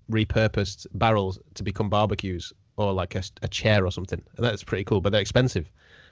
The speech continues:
But they have this one thing on there which is twenty, twenty quid, and it's a barrel for burning stuff in. And I was like, "You know, I'm gonna, just gonna buy that barrel."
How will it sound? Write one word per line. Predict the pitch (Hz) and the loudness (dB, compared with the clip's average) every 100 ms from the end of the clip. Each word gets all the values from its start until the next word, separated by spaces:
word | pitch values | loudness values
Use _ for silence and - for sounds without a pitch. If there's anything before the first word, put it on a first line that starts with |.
| _ _ _ _ _ | _ _ _ _ _
But | 117 | 2
they | 117 | 4
have | 131 | 4
this | 123 | 4
one | 139 131 | 4 4
thing | 143 | 4
on | 127 | 4
there | 104 90 | 2 0
which | 87 - | -4 -8
is | - | -6
twenty, | 123 113 | -2 -2
twenty | 107 - 131 127 | -2 -2 0 2
quid, | 131 90 - - | 2 0 -2 -8
and | 104 | -6
it's | 98 | -2
a | 98 | 2
barrel | 113 117 | 2 2
for | - | 0
burning | 92 110 104 | -2 0 -2
stuff | 95 101 | -6 -6
in. | 95 87 _ _ _ _ | -6 -8 _ _ _ _
And | 110 | -4
I | 107 | 0
was | |
like, | 113 117 | 0 2
"You | |
know, | 170 | 4
I'm | 156 | 4
gonna, | 131 | 4
just | 113 - | 0 0
gonna | 104 | 2
buy | 107 | 2
that | 107 95 | 2 0
barrel." | 113 139 - | 2 2 -2